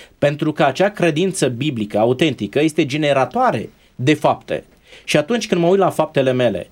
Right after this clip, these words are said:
faptele mele subscriu adevărurilor biblice sau nu? În condițiile în care un om crede în Iisus Hristos, el trebuie să creadă pe baza informațiilor pe care le-a primit din Sfânta Scriptură.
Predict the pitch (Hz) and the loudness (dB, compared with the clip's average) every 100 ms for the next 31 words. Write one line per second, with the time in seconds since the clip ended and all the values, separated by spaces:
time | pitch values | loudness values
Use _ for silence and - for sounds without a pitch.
0 | _ - 151 160 139 131 139 123 117 104 | _ -2 0 2 0 2 0 0 -4 -4
1 | 135 135 123 113 110 120 113 113 110 107 | -2 0 0 0 0 0 0 0 0 -2
2 | - 131 127 117 127 220 285 - _ - | -6 -4 -4 -2 -2 -4 -4 -10 _ -2
3 | 214 226 247 180 - _ - - - - | 0 0 0 -4 -6 _ -20 -20 -8 0
4 | 170 175 185 262 285 254 226 226 202 208 | 0 2 0 0 -2 0 0 2 2 0
5 | 196 - - 190 226 185 156 - 190 151 | -2 -6 -2 0 0 0 0 -2 -4 -2
6 | 156 - - - - - _ _ _ - | -2 -2 -4 -4 -10 -14 _ _ _ -2
7 | 160 175 247 240 208 - 170 147 - 190 | 0 2 -2 0 -2 0 0 0 -2 -4
8 | - 165 127 160 202 180 - 143 139 151 | -2 -2 0 0 0 -2 -2 0 -2 0
9 | 180 165 127 170 151 143 131 156 139 123 | -2 0 -2 -2 0 0 -2 -4 -4 -4
10 | 135 135 - 127 120 101 - | -2 -2 -2 -4 -4 -4 -8